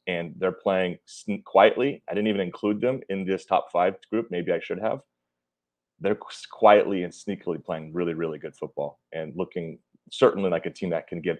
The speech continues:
any of these teams a tough out. And then Utah,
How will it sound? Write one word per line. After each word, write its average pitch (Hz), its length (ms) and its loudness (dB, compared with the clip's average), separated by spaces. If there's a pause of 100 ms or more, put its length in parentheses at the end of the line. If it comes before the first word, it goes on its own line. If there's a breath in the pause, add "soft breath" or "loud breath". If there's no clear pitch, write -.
any 104 200 2
of 87 80 2
these 82 140 -2
teams 82 340 -12
a 85 60 -4
tough - 260 -6
out. 71 220 -4 (560)
And 95 120 0
then 98 100 4
Utah, 98 420 0